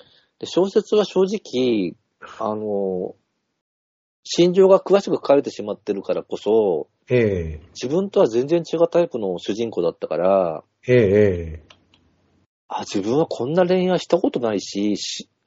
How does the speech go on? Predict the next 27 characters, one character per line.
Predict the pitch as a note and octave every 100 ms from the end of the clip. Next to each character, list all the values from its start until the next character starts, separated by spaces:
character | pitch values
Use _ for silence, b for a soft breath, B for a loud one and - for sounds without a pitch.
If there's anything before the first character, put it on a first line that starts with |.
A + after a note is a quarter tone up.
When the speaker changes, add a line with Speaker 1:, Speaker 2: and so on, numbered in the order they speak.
| -
Speaker 1:
あ | G#2
の、 | G2 F#2+
思 | F#2 F2+ _ _ _ _ _ _ _ - -
考 | F3+ F3+
回 | A3
路 | G#3+
が | A2
全 | F#2+ - -
く | - C#3+ F3
違 |
う | E3
か | E2
ら、 | D#2 F2 E2+ D#2 _ _ -
Speaker 2:
う | A#2
ん。 | G2+ E2+ D2 D2+ - _ _ _ _ _ _ _ _
Speaker 1:
共 | - G3+ A3
感 | G#3 G3
は | C3
全 | A#2 C3
然 | D3 C#3+
な | D#3+
い | C#3
感 | - E2+
じ |
だ | E2
っ | E2 -
た。 | -